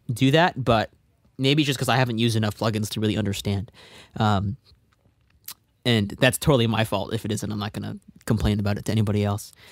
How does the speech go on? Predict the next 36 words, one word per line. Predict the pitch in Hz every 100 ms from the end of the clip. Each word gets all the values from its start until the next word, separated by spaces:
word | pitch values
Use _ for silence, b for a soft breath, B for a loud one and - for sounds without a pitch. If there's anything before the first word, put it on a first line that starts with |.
| B
Um, | - 107 104
the | -
daw | 123 160 180
I |
use | 175 175 131
is | 107 107
Reaper, | 123 127 185 226 _ B B -
which | 123 120 -
is, | 131 120 113 110 -
I've | 127 127
used | 139 123
it | 123 - _
for | - - 120 110
several | - 233 165
years | 123 120
now, | 107 104 104 107
and | 110 107
it's | 104
very | - 196
popular | 185 156 165 151 123
among | 117 117 107
the |
YouTube, | 104 104 120 123 123 117 107 104 - _ -
you | -
know, | 104
cover | 104 156 123 113 104
music | 110 113 -
community | 117 139 131 - - - B B B
because | 127 - 151 139 120
it | 127 120
is | 113 104 98 - - - _ _ _ _ _ _ 135
l-, | 127 117 - -
largely | 135 190 269 175 139
free. | 95 - 175 165 113 _ -
I | 127
mean, | 123 113